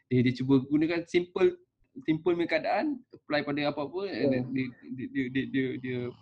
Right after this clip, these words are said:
Speaker 1: play dekat
Speaker 2: Dia
Speaker 1: dekat
Speaker 2: tak,
Speaker 1: kanan.
Speaker 2: dia tak
Speaker 1: Hmm.
Speaker 2: main, apa, black hole, tak black hole kan.
Speaker 1: Ah.
Speaker 2: Dia simple
Speaker 1: Hmm.
Speaker 2: je kan.
Speaker 1: Hmm.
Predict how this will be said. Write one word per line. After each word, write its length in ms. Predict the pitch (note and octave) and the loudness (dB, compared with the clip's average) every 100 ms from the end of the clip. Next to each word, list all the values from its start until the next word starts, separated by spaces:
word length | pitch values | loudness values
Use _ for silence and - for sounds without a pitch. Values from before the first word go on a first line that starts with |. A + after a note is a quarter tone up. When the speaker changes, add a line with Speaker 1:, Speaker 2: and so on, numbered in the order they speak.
| _ | _
Speaker 1:
play 180 | C3 A#2+ | -2 0
dekat 200 | A#2 - | 0 0
Speaker 2:
Dia 120 | - | 6
Speaker 1:
dekat 100 | C#3+ | 6
Speaker 2:
tak, 80 | - - | 6 4
Speaker 1:
kanan. 180 | A#2 A2 _ | 2 2 _
Speaker 2:
dia 160 | C3+ C#3+ | 6 8
tak 140 | C#3 | 8
Speaker 1:
Hmm. 80 | D3+ | 8
Speaker 2:
main, 340 | D#3+ D#3 D3+ D3+ D3+ B2 | 8 8 8 6 2 2
apa, 220 | D3 D#3+ | 6 8
black 280 | D#3 D3+ D3+ | 8 6 6
hole, 260 | D#3+ E3 D#3+ | 8 8 8
tak 160 | C#3 | 6
black 220 | C#3 D#3 - | 4 4 6
hole 240 | E3 E3 | 6 8
kan. 160 | E3+ D#3 | 8 8
Speaker 1:
Ah. 440 | A#2+ A#2 A2+ G#2+ G2+ A#2 | 6 6 6 4 -2 -4
Speaker 2:
Dia 140 | D3 | -6
simple 360 | - F3+ A#2 F#3+ | -2 2 10 10
Speaker 1:
Hmm. 100 | F#3 | 12
Speaker 2:
je 100 | F#3 F3+ | 10 10
kan. 200 | E3+ C#3+ A#2+ A#2 _ | 8 6 0 -18 _
Speaker 1:
Hmm. 240 | A2 G#2 | -8 -8